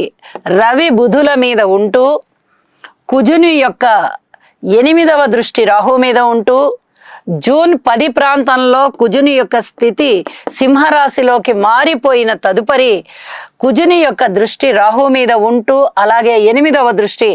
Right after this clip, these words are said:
శనిగారి మీద ఉంటూ, ఇన్ని రకాలైనటువంటి గ్రహస్థితుల మార్పుల వల్ల, ఇబ్బందికరమైనటువంటి ఈ గ్రహ దృష్టుల వల్ల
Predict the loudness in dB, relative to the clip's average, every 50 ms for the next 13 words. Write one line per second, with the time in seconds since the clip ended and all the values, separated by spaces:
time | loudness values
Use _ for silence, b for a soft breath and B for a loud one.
0 | -4 B B B B B B -4 -2 0 0 0 0 0 0 0 0 0 0 0
1 | 0 0 0 0 0 -2 0 0 0 0 0 -2 -4 _ _ _ _ _ B B
2 | B 0 2 2 4 4 4 4 2 2 2 0 0 -2 -2 0 0 0 2 2
3 | 2 2 2 2 2 2 0 0 0 0 0 2 2 0 -2 -2 0 0 0 0
4 | -2 -6 -12 _ _ _ _ b b b b b b -8 -2 -2 0 0 0 0
5 | 0 0 -2 -4 -4 -4 -2 -2 0 0 0 2 2 0 0 0 0 0 0 -2
6 | -4 -4 -2 0 2 2 2 2 2 2 2 2 2 2 2 0 -2 -2 _ _
7 | B B B B B B B B -2 -2 0 2 2 2 2 2 0 0 0 0
8 | 0 0 0 0 0 0 -2 0 0 0 0 0 -2 0 0 2 2 2 2 0
9 | 0 0 0 0 -2 -2 -2 -2 -2 -2 -2 -2 0 0 0 2 2 0 2 2
10 | 2 2